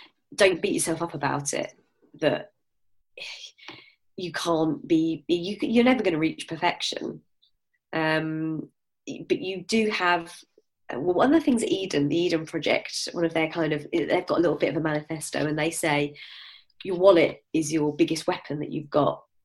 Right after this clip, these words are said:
So use your wallet when you're in the supermarket, buy the best that you can, that you can afford.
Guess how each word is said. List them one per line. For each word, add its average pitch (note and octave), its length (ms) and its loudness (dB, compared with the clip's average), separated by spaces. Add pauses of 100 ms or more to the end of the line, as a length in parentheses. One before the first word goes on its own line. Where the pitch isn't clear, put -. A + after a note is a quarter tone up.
(100)
So D3 420 2 (220)
use F#3+ 400 -4
your F#3+ 240 0
wallet D3+ 340 4
when F3 120 0
you're F#3+ 160 -2
in G#3 80 -4
the G#3 40 -6
supermarket, D#3 840 -2 (480)
buy F3 200 4
the G3 100 -2
best - 720 -2 (100)
that C#3+ 100 -4
you D#3+ 200 -4
can, C#3+ 460 -2
that D3 120 -2
you F3 160 -4
can E3 180 -6
afford. C#3+ 680 -2